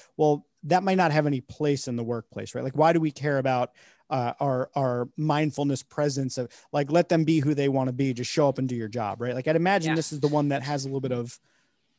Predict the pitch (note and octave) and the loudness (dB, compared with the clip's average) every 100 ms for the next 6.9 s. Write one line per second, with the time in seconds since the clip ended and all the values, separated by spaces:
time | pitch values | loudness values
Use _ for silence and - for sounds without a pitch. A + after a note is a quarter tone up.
0 | - - D#3 C3 D3 C#3 C#3+ B2 G#2 G#2+ | -16 -8 -4 2 2 2 -2 -6 -6 -12
1 | - C3 B2 A#2 A#2+ A#2 A#2 C#4+ C#4+ - | -12 -8 -8 -8 -10 -6 2 6 6 6
2 | A3 D4+ - E4 D4 G3+ G3 D4 G4+ - | 4 4 2 -2 -2 2 6 6 2 -12
3 | _ _ _ A3+ F3+ A3+ - C4+ F4 E4+ | _ _ _ 0 2 0 2 2 2 0
4 | D#4 - B3+ B3 G#3+ C4+ B3 G3+ E3 - | -2 -2 -2 0 0 2 2 2 0 -4
5 | - _ _ _ - A#3 A#3+ G#3 G#3 D#4+ | -12 _ _ _ -4 -2 0 -2 0 0
6 | E4 B3+ A#3 G3+ F3+ F#3+ A#3+ G#3 D#3+ | 0 4 6 6 2 0 0 0 -4